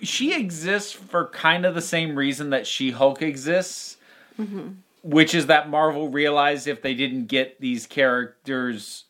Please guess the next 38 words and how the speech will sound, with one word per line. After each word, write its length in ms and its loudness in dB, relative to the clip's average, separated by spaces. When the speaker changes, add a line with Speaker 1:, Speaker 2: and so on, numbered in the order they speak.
Speaker 1:
uh, 220 4
copyrighted, 800 6
somebody 320 0
else 240 2
was 180 0
Speaker 2:
<laughs> 0 -
Speaker 1:
gonna 180 4
Speaker 2:
Somebody 300 2
would 180 -2
do 180 -4
it. 100 -4
Speaker 1:
someone 380 4
was 160 -4
gonna 160 0
beat 260 -2
them 180 -4
to 240 2
it. 260 4
Speaker 2:
Fair. 420 0
Speaker 1:
And 420 2
so, 220 6
while 460 4
She-Hulk 580 2
has 180 4
very 240 4
direct 400 2
ties 240 4
to 80 -12
Hulk, 280 0
Spider-Woman 640 2
was 120 -6
basically 540 -4
just, 340 -4
they 260 6
took 280 -2
a 200 2
character 520 4
and 140 -6